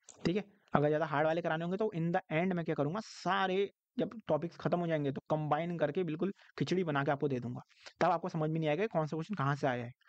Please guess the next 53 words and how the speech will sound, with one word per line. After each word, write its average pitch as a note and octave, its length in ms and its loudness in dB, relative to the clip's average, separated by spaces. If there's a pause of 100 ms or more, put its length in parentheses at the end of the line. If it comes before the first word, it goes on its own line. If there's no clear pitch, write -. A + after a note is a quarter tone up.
(100)
ठीक E3+ 120 0
है, G3 80 2 (680)
इसी F#3 160 2
तरह G3 140 4
से F#3+ 100 -2
आपकी F#3+ 140 2
प्रैक्टिस D#3 360 -2
की D3 140 -4
जाती C3 240 0
है। C3 60 2
देखिए, B2+ 240 -6 (300)
प्रैक्टिस D3 320 0
किस - 180 -8
तरह C#3 140 0
से D#3 100 -4
की C#3+ 140 0
जाती C3 220 0
है, - 60 -2
आपका E3+ 180 2
एक E3+ 120 0
टॉपिक D#3+ 240 0 (100)
है, B2 120 2
मान B2+ 160 0
लीजिए B2+ 240 0
स्टार्ट C#3 260 0
हो A#2+ 60 -4
गया, A#2 160 -8 (160)
ठीक D#3 80 6
है, E3+ 80 0
जैसे C#3+ 220 0
आपने D3 340 -2 (520)
एवरेज D#3+ 260 2
कर D3 80 -2
लिया, A#2 220 -2 (760)
ठीक D#3 120 4
है, D#3+ 100 -2 (280)
आपने F3 400 0 (360)
रेशियो D3+ 240 0
प्रोपोर्शन D#3 400 -2
कर D3 140 -2
लिया, B2+ 160 -10 (640)
ठीक D3+ 120 0
है, E3 100 -4 (120)
आपने D#3+ 260 2
परसेंटेज D3 460 0
कर D3 100 0
लिया, C#3 240 -2 (400)
आपने E3 200 2
प्रॉफिट D3 320 0
एंड C#3+ 120 -2
लॉस C3+ 160 0
कर C#3+ 100 -2
लिया। C3+ 200 -4